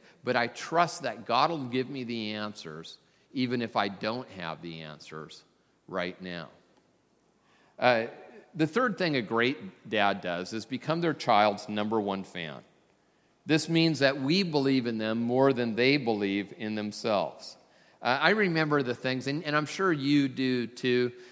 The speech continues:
for our kids, it was sports when they were little and, and being their number one fan. By the way, do you know who the most psycho people are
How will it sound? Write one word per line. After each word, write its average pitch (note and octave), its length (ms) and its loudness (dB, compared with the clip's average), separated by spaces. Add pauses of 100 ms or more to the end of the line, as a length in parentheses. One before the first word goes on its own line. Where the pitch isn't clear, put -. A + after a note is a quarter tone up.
(120)
for B2 260 4
our C3 160 6
kids, C3 400 0
it A2+ 80 -4
was G#2+ 180 -6
sports C#3+ 500 2
when C3 140 -2
they B2+ 120 0
were B2 180 2
little B2 600 4
and, G2 220 -6 (280)
and B2 240 -4
being C3+ 440 0
their A#2 180 2
number B2 280 -2
one A#2 180 -2
fan. B2 240 0
By E3+ 160 8
the E3 80 2
way, D3 280 2
do A2 180 -6
you D#3 40 0
know F3 120 0
who D#3+ 120 -2
the D3 100 -2
most B2 360 -2
psycho D#3 500 2
people C#3+ 640 -4
are G#2+ 380 4